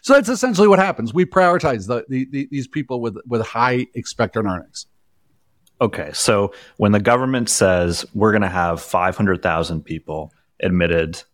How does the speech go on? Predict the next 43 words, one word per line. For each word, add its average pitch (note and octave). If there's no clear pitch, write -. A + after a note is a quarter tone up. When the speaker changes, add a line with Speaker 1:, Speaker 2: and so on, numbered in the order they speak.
Speaker 2:
per A#2
year E2+
by, D#2+
I F#2
think, F2+
twenty F2
twenty-five F2
was F#2
the, F2
the -
target G2+
for A2+
that. B2
Speaker 1:
Yep. D3
Speaker 2:
Are A2+
all A2
of B2
those A#2+
people B2
coming G#2+
in G#2+
under G2+
this F#2
program, D3+
or F#2+
is F#2
that F#2
a F2+
combination G#2
of F#2+
the F#2+
three? G#2+
How, G2
what, G#2
how A#2
does A2+
that F#2+
break F2+
down? E2
Speaker 1:
Great D#3
question. B2+
So, F3+
um, D3+